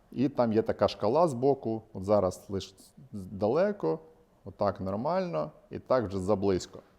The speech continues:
То він вам подка-, показує, як треба сканувати, як треба тримати цей сканер. Коли ми, е, в зоні, яка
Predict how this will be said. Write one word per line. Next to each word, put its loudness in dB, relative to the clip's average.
То -8
він -6
вам -4
подка-, -4
показує, -6
як -4
треба 4
сканувати, 0
як 2
треба 0
тримати -4
цей -6
сканер. -8
Коли 4
ми, 4
е, 0
в -2
зоні, 0
яка 2